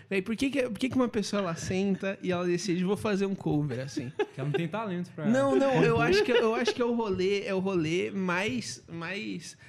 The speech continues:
Speaker 1: sabe, sabe quando gente velha pega e fala que, "Ah, não, agora todo mundo só fica mexendo no celular, é, a, a, a, as pessoas só vão na academia pra postar foto"? Sabe,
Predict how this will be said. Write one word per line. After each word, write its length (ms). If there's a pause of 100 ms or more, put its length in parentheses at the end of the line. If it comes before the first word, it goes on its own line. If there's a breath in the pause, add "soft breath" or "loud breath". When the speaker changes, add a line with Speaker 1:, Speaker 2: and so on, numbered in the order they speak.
Speaker 1:
sabe, 300
sabe 180
quando 240
gente 240
velha 380
pega 240
e 20
fala 280
que, 120
"Ah, 120
não, 320
agora 360
todo 280
mundo 200
só 120
fica 260
mexendo 380
no 120
celular, 800 (320 loud breath)
é, 140
a, 140
a, 320
a, 40 (140)
as 80
pessoas 320
só 100
vão 160
na 120
academia 500
pra 140
postar 320
foto"? 360
Sabe, 220